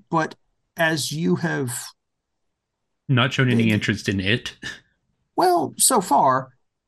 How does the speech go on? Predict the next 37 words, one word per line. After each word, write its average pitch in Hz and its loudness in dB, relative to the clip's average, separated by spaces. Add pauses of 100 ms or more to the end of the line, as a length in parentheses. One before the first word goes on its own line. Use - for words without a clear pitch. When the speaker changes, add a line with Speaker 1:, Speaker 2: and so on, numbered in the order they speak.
(640)
Speaker 1:
they 185 4
are 147 2 (420)
not 196 0
immediate. 170 0
They're 185 2
certainly 220 -2
not 180 0
reacting 135 -2
yet. - -6 (600)
Uh, 143 2
if 180 0
you're 349 4
studying 254 2
this 131 0
thing, 143 -2
that's 240 2
a 180 2
good 151 -2
time 143 -2
for 127 -2
you 127 4
to 123 2
roll 113 -2
scope 120 -2
it 127 -2
out. - -4 (420)
Speaker 2:
Oh, 151 4
no, 120 4
I'm 131 4
studying 117 0
them. 92 0 (640)
Speaker 1:
Uh, 175 -4 (100)
yeah, 240 2 (360)
that's 202 0
what 190 2
I'm 165 4
saying. 113 2